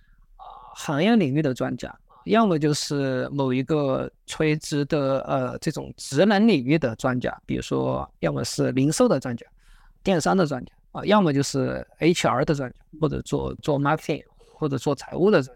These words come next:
家。呃，所以他们会更贴近，呃，最终客户的使用场景，呃，所以他们是处于一个在应用层面，啊，我们是在功能层面。所以，所以集成和被集成这个，通常来说是这样的。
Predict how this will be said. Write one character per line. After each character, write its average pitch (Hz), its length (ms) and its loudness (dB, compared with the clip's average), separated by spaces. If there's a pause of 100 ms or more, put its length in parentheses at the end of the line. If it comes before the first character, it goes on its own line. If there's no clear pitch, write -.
家。 - 60 -20 (500)
呃， 151 140 -4
所 233 160 4
以 240 180 4
他 285 180 2
们 214 200 4
会 185 200 -2
更 165 300 -2
贴 165 260 -2
近， 165 380 -4 (380)
呃， - 60 -20 (260)
最 214 120 2
终 214 140 4
客 214 180 0
户 202 140 0
的 135 260 0
使 147 180 -2
用 143 120 0
场 131 240 -4
景， 139 160 -4 (540)
呃， 135 100 -10
所 175 160 0
以 160 100 4
他 196 140 0
们 165 160 0
是 165 160 -4
处 139 260 -4
于 123 120 0
一 127 60 -2
个 131 200 0
在 127 440 -2
应 196 100 0
用 175 160 4
层 131 160 -4
面， 131 120 -12 (120)
啊， - 100 -10
我 135 160 -2
们 131 140 -4
是 165 120 -6
在 147 200 2
功 202 180 2
能 185 100 4
层 - 200 -10
面。 - 40 -20 (220)
所 185 140 0
以， 160 140 2
所 - 180 2
以 185 80 2
集 180 160 -2
成 202 100 0
和 196 140 0
被 208 160 2
集 147 180 -4
成 143 220 -4
这 156 100 0
个， 139 160 -2 (640)
通 190 160 0
常 175 100 0
来 135 140 2
说 131 240 -2
是 131 380 -4
这 170 160 -2
样 147 180 -4
的。 - 80 -16